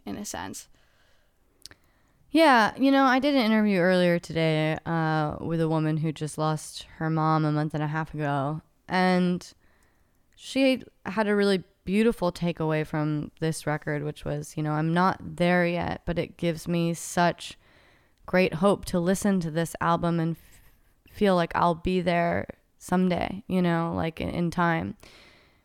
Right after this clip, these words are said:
Speaker 2: And that really moved me quite a bit, and I think that that was really what I was after in this record, was I finally felt ready to sort of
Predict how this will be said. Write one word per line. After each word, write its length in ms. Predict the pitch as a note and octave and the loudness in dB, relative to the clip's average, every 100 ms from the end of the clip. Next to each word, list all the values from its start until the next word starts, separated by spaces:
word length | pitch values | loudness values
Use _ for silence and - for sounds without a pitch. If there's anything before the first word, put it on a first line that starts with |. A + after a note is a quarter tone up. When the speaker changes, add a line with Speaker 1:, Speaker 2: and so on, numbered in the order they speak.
| _ - | _ -4
Speaker 2:
And 260 | G3 G3 G3+ | 0 2 4
that 220 | G#3+ A#3+ | 4 4
really 240 | B3+ A#3 | 4 4
moved 320 | G#3 A3+ G3 | 4 2 2
me 380 | F#3+ F3+ F3+ - - | -2 0 0 -2 -6
quite 200 | F#3+ F3 | -2 0
a 40 | |
bit, 240 | E3+ F3 E3+ | 2 2 2
and 120 | E3+ | 0
I 100 | E3 | -2
think 240 | F#3 F3 | -4 -4
that 320 | E3+ E3+ - - _ _ _ - - | -2 -2 -4 -10 _ _ _ -20 -2
that 160 | F3+ E3+ | 2 2
was 200 | E3+ E3+ | 0 0
really 220 | F3 E3+ | 2 2
what 140 | E3 | 2
I 120 | D#3+ | 0
was 160 | D#3+ E3+ | 0 0
after 360 | E3 F#3 - F3 | 0 0 -2 -4
in 120 | D#3+ | -2
this 180 | D#3+ - | -4 -4
record, 340 | D#3 - D#3 | -6 -6 -6
was 140 | D#3 D#3+ | -4 -4
I 120 | E3 | -4
finally 420 | - E3+ E3 E3 | -2 -2 0 -2
felt 300 | - D#3 - | -4 -4 -4
ready 300 | D#3+ E3 D#3 | -2 -2 -4
to 120 | - | -8
sort 260 | E3 D#3+ D#3 | -10 -6 -4
of 160 | D3+ | -4